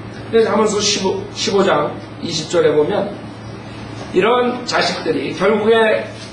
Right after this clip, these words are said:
여러분들이 만약 자식을 성경적으로 안 키웠으면 잠언서 십오 장처럼 되는 거예요. 잠언서 십오 장.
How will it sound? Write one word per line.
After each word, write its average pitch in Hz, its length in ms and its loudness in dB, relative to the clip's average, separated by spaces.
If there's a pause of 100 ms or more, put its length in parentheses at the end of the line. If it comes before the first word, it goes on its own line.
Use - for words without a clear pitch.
(300)
여러분들이 202 420 4
만약 190 260 2
자식을 156 720 0 (1000)
성경적으로 214 560 4
안 180 180 2
키웠으면 185 560 -2 (1300)
잠언서 190 280 2
십오 196 300 2
장처럼 175 400 0
되는 131 140 -6
거예요. - 120 -10 (800)
잠언서 160 300 0
십오 160 300 0
장. 139 220 0